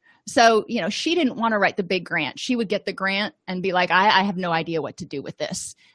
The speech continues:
And I would get all excited trying to spend the, the government's money, but <laughs>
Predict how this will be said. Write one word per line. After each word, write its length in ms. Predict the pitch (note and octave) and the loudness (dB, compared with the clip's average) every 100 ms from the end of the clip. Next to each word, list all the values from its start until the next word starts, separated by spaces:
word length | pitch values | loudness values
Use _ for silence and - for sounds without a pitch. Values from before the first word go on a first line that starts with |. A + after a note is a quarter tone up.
| _ | _
And 120 | F#3+ | -2
I 80 | F#3+ | 2
would 140 | C#4+ F3+ | 2 2
get 120 | E3+ | 2
all 140 | E3+ | 4
excited 560 | D#3 - F#3+ G#3 D3 C3 | 2 0 2 2 0 -4
trying 200 | G#3+ E3 | -4 -4
to 60 | |
spend 460 | F3 - F3 E3 F3 _ _ - | -4 -2 -2 -2 -6 _ _ -14
the, 160 | F3 F3+ - | -10 -10 -8
the 140 | F3 | -2
government's 460 | F3+ D#3 D#3+ C#3 - | 0 0 -4 -6 -6
money, 300 | C3+ C3+ - - - | -6 -8 -10 -18 -8
but 220 | F3+ G3+ | 2 4
<laughs> 160 | D3 | 4